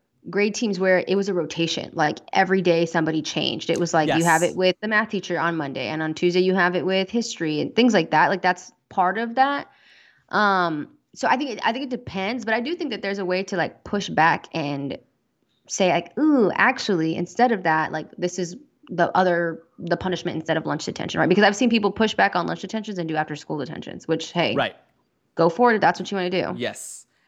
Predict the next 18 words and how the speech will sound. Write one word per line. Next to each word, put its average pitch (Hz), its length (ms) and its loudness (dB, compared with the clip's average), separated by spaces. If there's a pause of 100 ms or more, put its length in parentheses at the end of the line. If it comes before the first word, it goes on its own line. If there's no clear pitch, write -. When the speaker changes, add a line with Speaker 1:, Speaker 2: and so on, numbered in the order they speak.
Speaker 2:
And 127 140 -6
I 135 160 -4
think 143 280 -6
also 175 440 -4
tutoring. 117 560 -8 (500)
Tutoring. 165 460 -6 (440)
Speaker 1:
Yeah. 156 280 -2 (560)
Speaker 2:
That 175 400 -4 (260)
might 147 480 -6
be 147 460 -8 (760)
something 123 680 -8
that's 113 260 -10
non-negotiable 127 840 -6
for 160 160 -8
some 151 240 -8
teachers, 156 560 -10
Speaker 1:
Yeah. 139 180 -8
Speaker 2:
and 113 540 -8